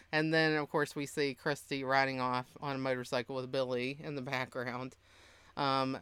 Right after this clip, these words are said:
but, you know, so he ditches Romy. She's miserable. And Michelle, like, gets her to come out and dance to Time After Time together.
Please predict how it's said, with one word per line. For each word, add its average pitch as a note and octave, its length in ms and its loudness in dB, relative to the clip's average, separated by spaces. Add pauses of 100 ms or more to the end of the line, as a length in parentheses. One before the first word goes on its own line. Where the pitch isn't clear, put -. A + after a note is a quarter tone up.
but, C#3+ 300 4 (160)
you E3 160 0
know, C3+ 320 0
so D#3 340 2
he F#3 160 0
ditches D#3+ 420 0
Romy. C#3 600 2
She's D#3 320 -4
miserable. C3+ 920 0 (420)
And C3+ 440 0
Michelle, C#3 800 4 (300)
like, C#3 340 -4 (180)
gets C#3 240 0
her C#3 100 -2
to C3 60 -6
come C3 220 -4
out B2+ 160 -2
and C3 100 -4
dance B2 300 -4
to C3+ 80 -10
Time B2+ 240 -4
After A#2+ 260 -8
Time B2 360 -4
together. A#2+ 600 -6